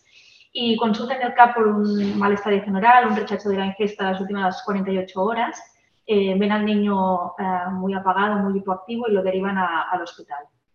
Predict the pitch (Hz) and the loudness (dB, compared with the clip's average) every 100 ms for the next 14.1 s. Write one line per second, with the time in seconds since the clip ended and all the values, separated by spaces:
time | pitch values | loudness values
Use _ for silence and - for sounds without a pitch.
0 | _ _ _ 214 208 220 233 - 240 220 | _ _ _ 0 2 2 0 -4 -6 -2
1 | 214 202 196 208 208 202 185 185 190 196 | 2 2 2 0 -2 0 -2 -2 -2 0
2 | 196 208 - 196 196 196 196 196 196 202 | 0 -2 -2 -6 -4 -2 -2 0 -2 -2
3 | 202 190 - 185 180 185 - 220 - - | -2 -2 -2 -4 -2 -4 -8 -8 -6 -8
4 | - _ _ 196 196 196 196 - 185 180 | -14 _ _ -4 -2 -2 -4 0 2 2
5 | 180 - - 190 233 208 202 190 185 185 | 0 -2 -4 -4 -2 -4 -4 -4 -4 -6
6 | - - 190 185 185 190 190 185 190 180 | -10 -4 0 2 0 -2 -4 -6 -6 -8
7 | 175 - - _ - 190 190 196 208 214 | -8 -18 -20 _ -12 -6 -4 0 2 2
8 | 202 185 185 180 - 185 180 - 202 196 | 0 -4 -2 -6 -4 -4 -2 0 0 0
9 | - 175 180 - 226 320 - _ _ _ | -4 -12 -10 -4 -4 -4 -12 _ _ _
10 | 214 208 202 202 226 220 208 208 208 208 | -2 2 4 2 2 0 2 0 0 -4
11 | 208 202 240 254 208 190 196 254 240 196 | -2 -2 -2 -2 -2 -2 -2 4 4 4
12 | - - _ 214 190 185 196 196 214 202 | -4 -16 _ 0 0 0 -2 -4 -2 -2
13 | 190 202 202 208 196 185 185 214 - - | -2 -6 -8 -8 -2 0 2 0 -4 -6
14 | 349 | -6